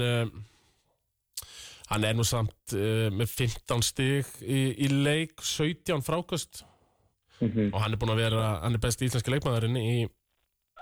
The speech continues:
Speaker 2: Já, já.
Speaker 1: fyrstu deildinni.
Speaker 2: Hann og Bjöggi.
Speaker 1: Já, hann og
Speaker 2: Eru,
Speaker 1: Bjöggi.
Speaker 2: eru, þeir öflugustu, sko. En, en hvernig er, hvernig er skotendingin hjá mínum manni, eh,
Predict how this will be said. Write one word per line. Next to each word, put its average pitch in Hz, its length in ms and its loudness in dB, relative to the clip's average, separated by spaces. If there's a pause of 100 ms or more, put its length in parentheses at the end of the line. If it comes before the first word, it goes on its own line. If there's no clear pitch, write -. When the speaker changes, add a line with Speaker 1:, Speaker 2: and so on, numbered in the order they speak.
(560)
Speaker 2:
Já, 196 100 0
já. 90 220 2
Speaker 1:
fyrstu 170 180 -4
deildinni. 113 380 0 (640)
Speaker 2:
Hann 131 200 2
og 127 100 -2
Bjöggi. 135 320 -2 (600)
Speaker 1:
Já, 120 140 0
hann 113 180 -2
og 131 60 4
Speaker 2:
Eru, 147 140 0
Speaker 1:
Bjöggi. 123 160 -4
Speaker 2:
eru, 123 160 -2 (640)
þeir 131 240 2
öflugustu, 147 440 -2
sko. - 200 -6 (560)
En, 139 160 0
en 147 100 0
hvernig 202 300 0
er, 214 240 0
hvernig 202 260 -2
er 196 60 0
skotendingin 196 640 -2
hjá 185 60 2
mínum 190 180 0
manni, 185 240 0
eh, 147 300 -4